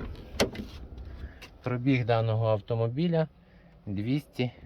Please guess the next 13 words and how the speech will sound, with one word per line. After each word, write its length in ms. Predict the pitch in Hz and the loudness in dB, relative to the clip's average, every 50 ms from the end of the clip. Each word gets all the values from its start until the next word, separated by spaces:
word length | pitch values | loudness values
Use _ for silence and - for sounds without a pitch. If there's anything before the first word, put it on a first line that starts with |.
| - - - | 4 4 4
п'ять 420 | - 95 95 90 92 101 - - - - - - - - - - | 6 8 8 8 8 6 4 -2 -10 -12 -12 -10 -10 -4 4 8
тисяч. 580 | 98 90 87 - - - 90 - - - - - - - - - - - - - - - - - - - - - | 10 12 12 12 10 8 6 4 2 -4 -6 -8 -10 -14 -14 -18 -18 -18 -18 -18 -18 -18 -18 -20 -18 -18 -10 -4
Кого 280 | - 110 101 104 123 127 | 0 2 6 8 8 8
цікавлять 600 | - - - 117 - - 117 110 104 104 104 - | 8 6 0 4 8 10 10 10 10 8 4 4
такі 460 | - 117 - - - 117 107 101 104 - - - - - - - | 2 0 0 2 2 4 4 4 2 0 -4 -6 -4 -4 -2 2
економні 800 | - - - - 117 117 120 131 131 123 113 104 98 101 104 107 - - - - - - - - - - - - - - - - - - | 2 2 2 4 4 6 8 8 8 6 6 6 6 4 2 0 -2 -10 -18 -18 -18 -18 -18 -18 -18 -18 -20 -20 -20 -20 -20 -20 -8 2
кросовери, 840 | - - 110 113 107 - - 147 156 165 180 170 165 156 147 143 139 - - - - - - - - - - - - - - - - - - - - 110 | 6 8 8 8 8 6 8 8 10 10 12 10 10 8 8 6 2 0 -6 -10 -10 -10 -10 -12 -14 -16 -16 -16 -16 -16 -14 -14 -14 -14 -14 -8 -2 -2
є 360 | 107 104 107 120 127 117 107 | 0 2 6 8 10 10 10
на 140 | 104 101 101 | 8 4 2
сьогоднішній 800 | - - 123 107 107 113 104 92 101 107 98 - - 110 98 101 | 4 4 4 6 6 6 6 6 6 2 2 2 2 2 2 4
день 320 | 92 107 107 101 101 101 | 6 8 8 8 8 6
в 60 | 92 | 4
наявності. 800 | 95 104 101 95 123 127 151 165 165 156 143 - - - 131 | 4 6 6 6 6 6 6 4 4 2 2 0 0 -2 -2